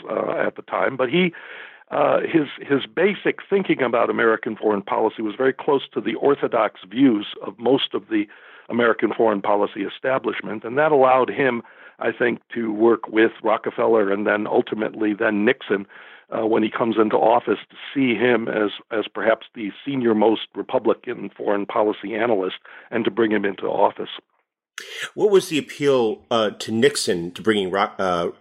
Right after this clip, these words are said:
Speaker 2: uh, Kissinger in? Was it a-, an attempt to reach out to those, uh, Rockefeller Republicans, or did Nixon read Kissinger's writings and find something, uh, sympathetic in, uh, in, in a lot of Kissinger's thinking?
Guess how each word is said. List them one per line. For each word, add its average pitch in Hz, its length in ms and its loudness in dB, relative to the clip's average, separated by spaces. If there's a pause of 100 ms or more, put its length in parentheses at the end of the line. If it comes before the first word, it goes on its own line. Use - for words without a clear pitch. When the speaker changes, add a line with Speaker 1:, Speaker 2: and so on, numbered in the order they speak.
(140)
Speaker 2:
uh, 90 180 0
Kissinger 87 520 0
in? 78 120 -8
Was 101 200 2
it 101 240 -2
a-, 104 180 0
an 104 100 -2
attempt 110 380 -2
to 101 60 -4
reach 107 240 -2
out 107 260 0
to 117 180 -4
those, 104 540 -2 (120)
uh, 98 160 -2
Rockefeller 104 540 0
Republicans, 107 760 -2 (280)
or 98 600 0 (260)
did 101 480 0
Nixon 107 920 -2 (120)
read 117 480 -4
Kissinger's 98 720 -2
writings 92 520 -2 (320)
and 101 200 0
find 101 400 -2
something, 92 760 -2 (120)
uh, 92 140 2
sympathetic 101 720 -2 (100)
in, 90 500 -2 (100)
uh, 85 260 -4 (140)
in, 101 140 -4
in 95 320 -6
a - 40 -2
lot 95 140 2
of - 60 -16
Kissinger's - 360 -12
thinking? 113 280 -4